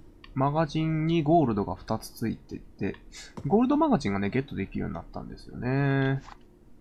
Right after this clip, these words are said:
まあ、だからといって何なんだっていう話なんですが。えーと、ほい。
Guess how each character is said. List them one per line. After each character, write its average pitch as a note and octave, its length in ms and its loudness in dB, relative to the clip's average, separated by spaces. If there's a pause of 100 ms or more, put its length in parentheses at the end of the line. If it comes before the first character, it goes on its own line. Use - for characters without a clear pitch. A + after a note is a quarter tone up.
(760)
ま C3+ 140 -2
あ、 A#2+ 60 -2
だ D#3+ 180 0
か D3 140 8
ら G#2 100 4
と F#2+ 160 -4
い F#2 60 -4
っ - 20 -10
て - 260 -6
何 A2 260 -4
な A#2+ 120 -2
ん F2 100 -4
だ F#2+ 100 -4
っ - 20 -6
て - 260 -8
い - 20 -8
う - 60 -12
話 E2+ 320 -10
な - 100 -6
ん C2+ 120 -10
で D#2+ 120 -8
す - 240 -14
が。 - 140 -10 (2000)
え C#3 40 -4 (420)
ー - 20 -10
と、 A#2 80 -10
ほ C#3+ 240 -6
い。 - 140 -4